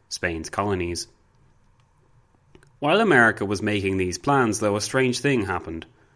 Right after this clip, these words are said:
Spain was agreeing to its demands. This was because the hardline Spanish Prime Minister,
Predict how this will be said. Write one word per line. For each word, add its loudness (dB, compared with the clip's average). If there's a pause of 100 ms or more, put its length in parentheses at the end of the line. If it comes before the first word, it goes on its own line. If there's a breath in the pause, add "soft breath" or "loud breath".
(100)
Spain -2
was -4
agreeing -6
to -6
its -8
demands. -2 (840 loud breath)
This 2
was 0
because 0
the -4
hardline 0
Spanish -2
Prime 0
Minister, -2